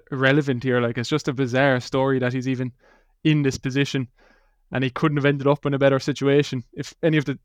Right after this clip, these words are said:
thirty-one other teams in the league drafted him, I think there's a good chance that we've never even heard of this guy's name, and we don't even know who he is as a player. So it's just absolutely insane the way it's all worked out, and, and he's absolutely performing at a high level.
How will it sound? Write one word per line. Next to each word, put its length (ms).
thirty-one 500
other 180
teams 360
in 80
the 60
league 200
drafted 400
him, 160
I 100
think 200
there's 160
a 40
good 180
chance 360
that 420
we've 160
never 240
even 140
heard 200
of 60
this 140
guy's 240
name, 320
and 100
we 60
don't 140
even 160
know 180
who 140
he 100
is 140
as 80
a 40
player. 320
So 180
it's 100
just 240
absolutely 320
insane 400
the 60
way 100
it's 100
all 160
worked 240
out, 220
and, 180
and 120
he's 280
absolutely 560
performing 480
at 80
a 60
high 180
level. 340